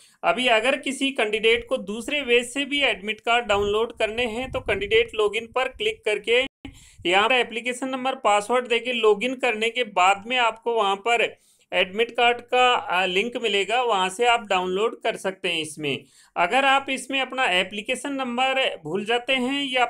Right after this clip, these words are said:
पासवर्ड भूल जाते हैं तो उसके लिए आप फॉरगेट कर सकते हैं। फॉरगेट रजिस्ट्रेशन नंबर पर क्लिक करके आप रजिस्ट्रेशन नंबर फॉरगेट कर सकते हैं और अगर पासवर्ड भी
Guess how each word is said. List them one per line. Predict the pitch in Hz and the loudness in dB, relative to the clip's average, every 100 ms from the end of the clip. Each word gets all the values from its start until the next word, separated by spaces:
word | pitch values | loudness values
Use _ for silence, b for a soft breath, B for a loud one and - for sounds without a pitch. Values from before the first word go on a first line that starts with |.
| 214 | 2
पासवर्ड | 185 190 240 262 226 | 2 2 2 0 0
भूल | 202 226 | -4 -2
जाते | 247 254 254 | 0 0 0
हैं | 247 254 320 - B B - | 0 -2 -6 -10 B B -4
तो | 262 | -2
उसके | 254 - 285 | -2 -4 -2
लिए | 277 277 | 0 2
आप | 262 269 269 | 4 4 2
फॉरगेट | 226 214 202 247 - | -2 0 2 0 2
कर | 240 - | -2 0
सकते | 185 - 196 | -6 -4 -4
हैं। | 180 190 | -2 -4
फॉरगेट | 185 185 190 220 226 | -2 -2 0 0 0
रजिस्ट्रेशन | 214 202 208 - 240 254 | 0 -2 -4 -4 -4 -4
नंबर | 240 220 226 240 | -6 -2 -2 0
पर | 254 247 | -2 -2
क्लिक | 247 226 226 | -2 -6 -4
करके | 240 220 226 254 311 _ B B | -4 -2 0 0 -2 _ B B
आप | 190 220 214 | 2 2 2
रजिस्ट्रेशन | 208 208 240 262 269 | -2 -2 -2 -2 0
नंबर | 262 233 233 254 | -2 0 0 -2
फॉरगेट | 247 202 196 226 240 | -2 -4 0 2 2
कर | 247 247 | 2 0
सकते | 254 247 262 | -2 0 0
हैं | 262 294 | 0 -2
और | 214 214 | 0 0
अगर | 240 247 240 | 2 -2 -2
पासवर्ड | 208 208 240 254 262 | 0 0 2 0 0
भी | 233 277 | -2 -2